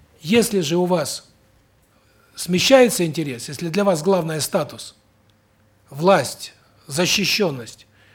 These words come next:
то у вас уже нет энергии. И для вас счастье получать, потреблять, давить других, чтобы они на вас сбросили энергию. Вот так сейчас католическая религия прессует православие, улыбаясь, обнимаясь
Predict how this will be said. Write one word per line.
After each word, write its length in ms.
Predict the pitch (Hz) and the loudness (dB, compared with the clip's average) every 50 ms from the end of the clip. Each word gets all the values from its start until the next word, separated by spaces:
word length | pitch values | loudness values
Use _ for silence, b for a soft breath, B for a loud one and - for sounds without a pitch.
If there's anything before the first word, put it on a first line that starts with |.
| b b b b | b b b b
то 80 | - 175 | -4 -2
у 20 | |
вас 220 | 175 208 208 208 - | 0 0 0 0 0
уже 180 | 190 170 208 | 0 0 2
нет 220 | 202 202 180 - 165 | 2 2 0 0 -2
энергии. 380 | 151 147 139 123 117 127 123 120 - | -8 -8 -8 -10 -10 -12 -14 -14 -14
И 40 | - | -10
для 200 | 139 143 185 190 | -4 -2 0 0
вас 120 | 208 220 - | 2 0 0
счастье 400 | - - 202 175 139 - - 139 | 0 0 0 0 -2 -2 -8 -8
получать, 640 | - - 170 175 185 180 - - 190 151 127 - | -4 -2 -2 0 0 0 0 0 -2 -2 -4 -6
потреблять, 560 | - 143 127 - 170 170 160 165 131 120 131 | -10 -10 -8 -6 -6 -4 -4 -4 -6 -6 -4
давить 320 | 135 190 202 196 220 175 147 | -2 -2 0 0 0 0 0
других, 320 | 180 170 156 139 135 120 | -2 -4 -4 -4 -8 -10
чтобы 240 | - - 165 147 156 | -10 -10 -8 -8 -6
они 200 | 160 165 151 - B B B B B B B | -6 -8 -8 -10 B B B B B B B
на 140 | 165 160 | -4 0
вас 180 | 165 190 180 139 | 0 0 0 0
сбросили 460 | 143 139 160 170 143 - 160 151 151 | -2 -4 -2 -2 -2 -4 -6 -6 -6
энергию. 360 | 147 143 131 117 117 117 - - - - _ b b b b b b b b b b b b | -6 -8 -10 -12 -16 -18 -20 -20 -20 -20 _ b b b b b b b b b b b b
Вот 180 | b 165 170 - | b -6 -2 2
так 160 | - 220 190 | 4 4 4
сейчас 200 | - 180 160 - | 4 0 -2 -2
католическая 560 | - 190 175 - 202 202 185 - - - 175 | -2 -2 -2 0 0 0 0 0 0 -2 0
религия 340 | 170 185 196 208 170 170 160 | 2 2 2 2 2 0 -2
прессует 460 | 156 - 165 143 - 190 180 165 - | -2 -2 -4 -4 0 0 0 0 0
православие, 640 | - 156 156 160 147 - - 147 127 120 117 120 120 _ _ b b b b b b b b b b b _ _ _ - | -2 -6 -6 -6 -6 -6 -8 -10 -10 -12 -14 -18 -20 _ _ b b b b b b b b b b b _ _ _ -2
улыбаясь, 680 | 185 180 185 170 143 175 196 208 202 175 143 127 - 135 | 0 2 2 2 4 4 4 4 4 4 2 -2 -4 -6
обнимаясь 800 | - 143 143 156 165 170 180 208 214 196 156 131 120 - - - | -6 -6 -4 -4 -4 -2 0 0 0 0 0 -2 -4 -8 -12 -12